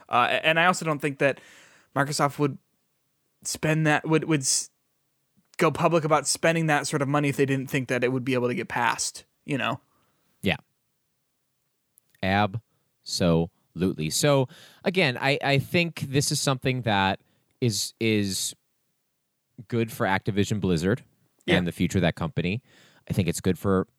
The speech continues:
Speaker 2: Microsoft and the future of their company. I don't think it's a bad thing, and I don't think it's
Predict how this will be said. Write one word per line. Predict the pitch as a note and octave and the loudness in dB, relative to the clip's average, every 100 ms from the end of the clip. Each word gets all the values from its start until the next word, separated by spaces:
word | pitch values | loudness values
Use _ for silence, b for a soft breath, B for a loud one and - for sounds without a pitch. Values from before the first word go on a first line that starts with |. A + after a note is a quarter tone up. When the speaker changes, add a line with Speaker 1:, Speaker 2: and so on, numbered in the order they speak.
| F#2+ | -2
Speaker 2:
Microsoft | F#2 - F#2+ - F2+ B2 - | -2 0 -4 0 0 0 -6
and | G#2 E2 | -8 -8
the | |
future | - E2+ A2 | -6 -4 -2
of | F#2 | 2
their | G#2+ | 2
company. | B2+ A2+ E2+ D2+ D#2 F2+ - _ _ _ _ - | 2 0 -2 -2 -4 -6 -12 _ _ _ _ -4
I | |
don't | G2 A2 C3+ | 0 0 0
think | - D#3 | 0 0
it's | D3 | 0
a | B2 | 0
bad | F#2+ G2 G2+ B2+ | 0 0 2 0
thing, | - B2+ | 0 0
and | A#2 | 0
I | G2 - | -2 0
don't | G2+ A#2+ | 0 0
think | - A#2 | 0 0
it's | G#2+ | -2